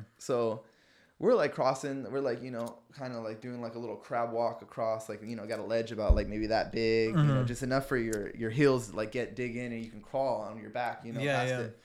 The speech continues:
Speaker 1: So we finally get to the other spot, and my friend Oscar just looks at me. He's like, "That's kinda dangerous. Like, we, we did something very dangerous right now." And I
Speaker 2: Yeah.
Speaker 1: look back and I'm like,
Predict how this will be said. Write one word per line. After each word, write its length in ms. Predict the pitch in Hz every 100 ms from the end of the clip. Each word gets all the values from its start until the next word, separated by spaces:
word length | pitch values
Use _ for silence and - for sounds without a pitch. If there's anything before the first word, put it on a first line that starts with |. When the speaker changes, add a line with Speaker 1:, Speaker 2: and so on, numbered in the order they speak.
| - - -
Speaker 1:
So 160 | - 156
we 60 |
finally 220 | 156 196 190
get 120 | 185
to 80 | 143
the 100 | 127
other 140 | 113
spot, 560 | - 156 175 139 - - _ _ _ _ - -
and 140 | - 120
my 100 | 113
friend 280 | - 143 117
Oscar 260 | 160 -
just 160 | 110 110
looks 140 | 131
at 40 | 123
me. 60 |
He's 100 | 107
like, 160 | 104 - - _ _ - - - - - _ _ _ -
"That's 120 | 156
kinda 200 | - 233
dangerous. 640 | 107 139 165 90 113 - - - _ _ _ - -
Like, 180 | 110 - -
we, 140 | 117 143
we 120 | - 127
did 140 | 165
something 200 | 170 123
very 180 | 110 123
dangerous 340 | 110 117 101 78
right 120 | 82
now." 240 | - 98 -
And 140 | 139 135
I 40 |
Speaker 2:
Yeah. 100 | 160
Speaker 1:
look 200 | 151 156
back 200 | 151 151
and 80 | 131
I'm 80 | 120
like, 140 | 92